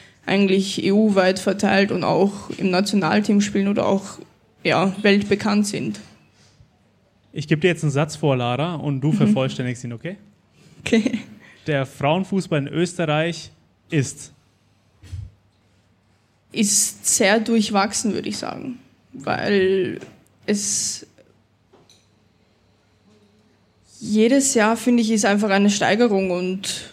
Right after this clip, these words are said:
Speaker 1: man sieht einfach, was für Qualitäten wir haben. Und auch jetzt fahrt unsere U neunzehn zur Europameisterschaft und das schaffen wir auch nicht alle Jahre. Und deswegen sieht man einfach, dass er gut unterwegs ist.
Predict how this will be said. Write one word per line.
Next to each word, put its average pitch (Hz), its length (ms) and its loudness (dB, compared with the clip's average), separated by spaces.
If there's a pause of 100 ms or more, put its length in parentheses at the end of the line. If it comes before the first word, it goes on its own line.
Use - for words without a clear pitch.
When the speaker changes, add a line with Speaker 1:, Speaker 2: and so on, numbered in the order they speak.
(120)
Speaker 1:
man 202 240 2
sieht 214 280 0
einfach, 196 580 2
was 202 180 0
für 208 80 -4
Qualitäten 208 640 2
wir 196 160 4
haben. 175 360 0
Und 185 140 0
auch 196 160 4
jetzt 196 520 -2
fahrt 185 240 2
unsere 202 280 2
U 185 40 0
neunzehn 185 560 0
zur 190 340 2
Europameisterschaft 202 1160 0
und 170 180 -6
das 202 120 -6
schaffen 202 280 -4
wir - 100 -2
auch 196 140 2
nicht - 560 -6 (560)
alle 185 240 2
Jahre. 185 380 0
Und 175 140 -6
deswegen 190 580 0
sieht 196 220 -6
man 180 120 -4
einfach, 202 260 -4
dass 202 180 -10
er 214 260 -2 (440)
gut 214 200 0
unterwegs 196 520 0
ist. - 220 -10